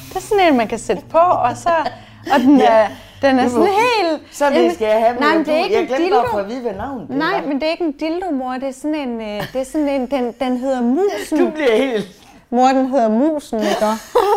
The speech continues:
Speaker 1: Så
Speaker 2: Sådan en, hvorfor købte du ikke en til mor?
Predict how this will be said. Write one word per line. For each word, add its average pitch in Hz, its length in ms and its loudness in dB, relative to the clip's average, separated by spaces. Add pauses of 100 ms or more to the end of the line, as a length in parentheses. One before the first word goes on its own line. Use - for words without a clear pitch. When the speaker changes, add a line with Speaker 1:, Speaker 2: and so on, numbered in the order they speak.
(120)
Speaker 1:
Så - 100 -4 (2750)
Speaker 2:
Sådan 240 220 -2
en, 214 140 2 (160)
hvorfor 190 340 -8 (100)
købte 226 260 -8
du 208 60 -2
ikke 196 140 -6
en 196 100 -10
til 190 100 -16
mor? 220 260 -16